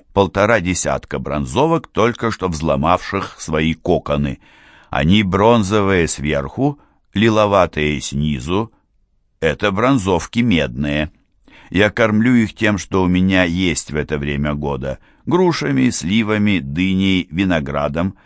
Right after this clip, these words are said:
Усевшись на еде и погрузив в неё голову, они обжираются день и ночь,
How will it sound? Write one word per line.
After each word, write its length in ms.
Усевшись 720
на 100
еде 520
и 160
погрузив 720
в 40
неё 300
голову, 640
они 340
обжираются 880
день 260
и 100
ночь, 480